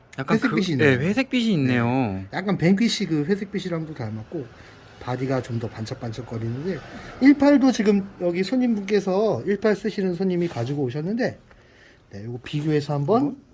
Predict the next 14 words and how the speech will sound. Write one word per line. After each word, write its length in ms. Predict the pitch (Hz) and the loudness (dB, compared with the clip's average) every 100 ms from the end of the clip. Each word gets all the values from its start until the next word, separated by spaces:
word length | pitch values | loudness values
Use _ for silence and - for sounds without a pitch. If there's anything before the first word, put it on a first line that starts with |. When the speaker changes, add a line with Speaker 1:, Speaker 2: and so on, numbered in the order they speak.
| 131 | -6
Speaker 2:
릴 160 | 147 | -4
스탠드를 800 | 165 - 180 175 175 170 165 170 | -4 -6 -4 0 2 2 2 0
받칠까요? 560 | 170 135 - - 185 165 | -2 -8 -10 -4 -2 0
요거 240 | 147 123 - - - - | -2 -6 -10 -20 -20 -10
Speaker 1:
네. 240 | 147 135 123 | -4 -2 -2
Speaker 2:
비교해서 420 | 135 143 147 151 | 0 0 0 -2
한번 320 | 147 143 127 - - _ _ _ _ - | -4 -4 -6 -14 -20 _ _ _ _ -20
보도록 240 | 113 110 - 139 | -20 -20 -18 -18
하겠습니다. 540 | 127 - - - - - _ _ _ _ _ _ - - - - - - _ _ - 240 | -18 -20 -20 -20 -20 -20 _ _ _ _ _ _ -20 -20 -20 -20 -20 -20 _ _ -20 -8
Speaker 1:
이 180 | 139 135 | -8 -6
지금 320 | - 165 165 | -4 0 0
좌측에 460 | 147 156 208 196 | 0 0 2 4
있는 260 | 190 175 160 | 4 4 4
게 360 | 175 220 254 | 4 4 4